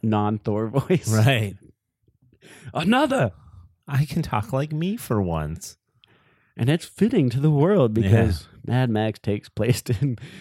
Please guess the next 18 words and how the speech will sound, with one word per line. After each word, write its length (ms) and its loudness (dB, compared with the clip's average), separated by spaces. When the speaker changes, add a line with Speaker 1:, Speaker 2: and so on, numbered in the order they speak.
Speaker 1:
in 180 -2
the 220 -4
dystopia 680 0
Australia. 640 -4
Speaker 2:
Yep. 160 -2
Speaker 1:
A 140 -6
K 340 0
A 40 -2
modern 340 0
day. 180 2
Just 220 -4
kidding. 240 -10
Love 200 0
you, 80 0
Australia. 440 -12
Speaker 2:
<laughs> 120 0
Oh, 200 2
no. 360 2